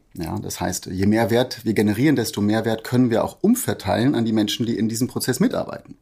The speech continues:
Ja, darum geht's uns natürlich auch, faire Bezahlung für die Akteure in diesen Prozessen. Und um mal ein Beispiel zu nehmen für ein sehr komplexes Problem, wo ich mir anfangs gar nicht sicher war, können wir das überhaupt lösen? Das,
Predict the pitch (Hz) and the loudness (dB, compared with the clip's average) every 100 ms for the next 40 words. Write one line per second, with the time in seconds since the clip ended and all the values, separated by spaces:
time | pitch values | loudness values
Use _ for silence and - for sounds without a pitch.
0 | - - - - - 120 113 110 113 120 | -18 -16 -16 -8 0 2 4 6 6 4
1 | 110 117 - 104 104 110 - - 117 110 | 0 0 0 -2 0 0 0 -2 -2 -2
2 | 110 - 113 127 - 110 107 - - 143 | -2 0 0 0 -4 -6 -6 -4 0 2
3 | 156 156 - - - - _ 139 143 139 | 2 -4 -16 -20 -20 -20 _ 4 6 4
4 | 139 151 143 160 156 220 - _ _ _ | 2 0 2 2 2 0 -2 _ _ _
5 | _ _ - - 123 120 113 117 123 110 | _ _ -20 0 4 4 4 4 4 6
6 | 117 139 165 139 135 139 131 123 107 110 | 4 4 2 4 4 6 4 2 2 4
7 | 143 180 156 151 156 143 - 127 147 147 | 2 2 0 0 0 -2 0 2 2 2
8 | 147 - _ 101 98 - 98 107 - 101 | -4 -18 _ -4 0 0 0 -4 -2 -2
9 | 98 110 101 82 - - 127 107 110 101 | 0 0 0 -2 -4 0 2 2 0 0
10 | 98 113 120 160 156 147 - - - - | 0 2 4 6 2 -2 -10 -18 -18 -20
11 | - - 123 120 - | -20 0 2 4 0